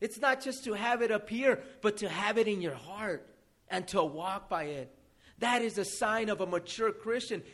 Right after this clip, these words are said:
and that is where God wants us to get to. He wants us to walk by his word. When we think about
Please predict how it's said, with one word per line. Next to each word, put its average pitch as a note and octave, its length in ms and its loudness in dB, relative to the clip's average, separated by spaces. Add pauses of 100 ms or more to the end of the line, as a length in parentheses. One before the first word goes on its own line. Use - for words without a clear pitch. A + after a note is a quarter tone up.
and G3+ 160 0
that A3+ 180 4
is A3+ 140 0
where G3+ 140 0
God A3 460 0
wants G#3+ 300 -2
us - 160 -10
to E3 100 -16
get F#3 380 -6
to. D3+ 360 -6 (880)
He A3 120 0
wants A#3+ 360 6
us A#3+ 140 -6
to A3 100 -2
walk F#3 380 4
by F3+ 160 2
his E3 200 -4
word. D3 460 -2 (3500)
When F3 180 2
we E3+ 100 2
think F#3 300 -6
about A#2 340 -6